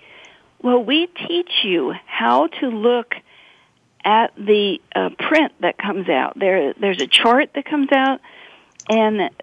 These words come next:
there's about ten sentences that come out to tell you what's going on. And for men, say this is a man that wants the neighbor's wife, if F and F sharp is really, really high,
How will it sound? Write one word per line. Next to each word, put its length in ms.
there's 460
about 340
ten 460
sentences 720
that 140
come 220
out 220
to 100
tell 160
you 140
what's 240
going 280
on. 260
And 320
for 140
men, 760
say 120
this 260
is 140
a 100
man 380
that 160
wants 320
the 80
neighbor's 400
wife, 340
if 140
F 280
and 160
F 140
sharp 340
is 160
really, 400
really 340
high, 600